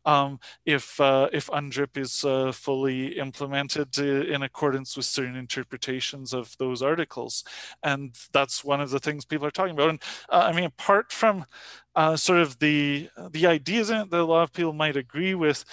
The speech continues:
there's also the risk of how will some people use that. And we've seen some pretty challenging situations on resource projects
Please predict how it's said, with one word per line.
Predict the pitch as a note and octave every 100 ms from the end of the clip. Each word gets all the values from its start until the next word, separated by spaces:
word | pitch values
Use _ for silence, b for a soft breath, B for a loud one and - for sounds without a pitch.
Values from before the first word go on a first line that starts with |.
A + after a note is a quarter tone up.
| B B
there's | D#3+ D3
also | F3 F3 F3 D#3
the | D3+
risk | C3 D3+ E3 - -
of | D#3+ C#3+
how | - D#3 D#3+
will | D#3 D3+ D3+
some | - - E3 E3 D#3
people | E3+ D3+ D3+ C#3 B2+
use | C3+ D#3+ D#3
that. | D3 B2+
And | C3
we've | D3 C#3
seen | - G3
some | F#3+ F3+
pretty | - E3+ D#3
challenging | - D#3+ D#3 D3+ D#3
situations | - D3 - D3 C#3 D#3 D3 - B B B -
on | C#3+
resource | C3+ D#3+ D3+ D#3+ -
projects | - D#3 C#3 C#3 C#3+ - -